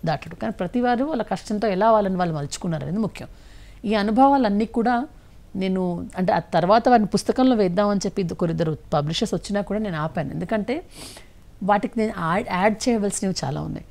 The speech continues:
ఆ యాడ్ చేయవలసిన విషయాలు రాయాలంటే, ఇప్పుడు మన గురించి మనం రాసుకోవాలి అంటే చాలా ఆలోచనలు ఉంటాయి. అందులో నేను బహుశా కొంతమందిని విమర్శించొచ్చు.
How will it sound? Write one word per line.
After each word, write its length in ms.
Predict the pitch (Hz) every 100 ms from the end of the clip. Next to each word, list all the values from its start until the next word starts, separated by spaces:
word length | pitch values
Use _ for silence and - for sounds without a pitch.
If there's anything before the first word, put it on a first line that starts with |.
| - - - -
ఆ 200 | 214 208
యాడ్ 240 | 208 247 320
చేయవలసిన 340 | 285 277 254
విషయాలు 360 | 226 214 233 208
రాయాలంటే, 500 | 185 190 202 190 226
ఇప్పుడు 200 | 220 202
మన 320 | 180 185 196
గురించి 260 | 226 247 240
మనం 180 | 214
రాసుకోవాలి 600 | 185 170 - - 196 185
అంటే 220 | 170 165 233 180
చాలా 200 | 190 214
ఆలోచనలు 400 | 160 170 170 147
ఉంటాయి. 200 | 139 151
అందులో 240 | 185 208
నేను 200 | 190 160
బహుశా 200 | 165 165
కొంతమందిని 440 | 214 190 185 190 165
విమర్శించొచ్చు. 640 | 151 165 180 165 - -